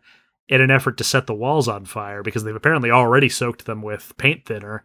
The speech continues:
Uh, and we see a guy accompany his child to the bathroom, and he's just standing there by the sink waiting for this guy and his kid to go back into the auditorium. And we don't know what their attitude is in relation to the fire. We don't know what they think is going to happen here.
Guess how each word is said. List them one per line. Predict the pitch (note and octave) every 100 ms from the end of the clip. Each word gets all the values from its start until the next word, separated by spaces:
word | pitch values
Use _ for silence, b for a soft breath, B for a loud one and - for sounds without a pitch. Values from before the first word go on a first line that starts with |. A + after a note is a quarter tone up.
| B B B B
Uh, | A#2+ A2+ A2 -
and | B2+ B2+
we | B2+
see | - D3 D3 C#3
a | C#3 A#2+
guy | B2+ B2
accompany | B2 A2 B2+ B2 A#2+
his | A2 -
child | - C#3 C3 A#2 G#2+ -
to | G#2+
the |
bathroom, | G2+ A#2 B2 - G#2+ G2+ G2
and | G#2
he's | A2+ A#2+
just | A#2+ -
standing | - B2+ B2+ B2
there | A2+ A2 A2 -
by | B2 B2
the | A#2+
sink | - B2 A#2
waiting | A2 A2+ B2+ B2 A2
for | A2+
this | A2
guy | - A#2
and | A2+
his | A2 -
kid | - C#3+ A2+ G#2 B B B -
to | C3
go | B2
back | A#2 B2+ B2+
into | A#2+
the | A2+ A2+
auditorium. | G#2+ G#2 - C3+ A#2+ G2+ G#2 b b
And | A#2 A#2
we | G#3
don't | A3+
know | E3+ E3+
what | C#3+
their | C#3 A#2+
attitude | C#3 B2+ - A2+
is | C#3 C3+
in | A2
relation | A2 A2+ A2 A#2
to |
the | A2
fire. | - D3+ B2
We | A2+
don't | D#3+ C#3+
know | C3+
what | B2+
they | B2
think | A2+ C3
is | A#2
going | A#2 G#2+
to | G#2
happen | A#2+ C3+ A2+
here. | G#2 G2+ G2+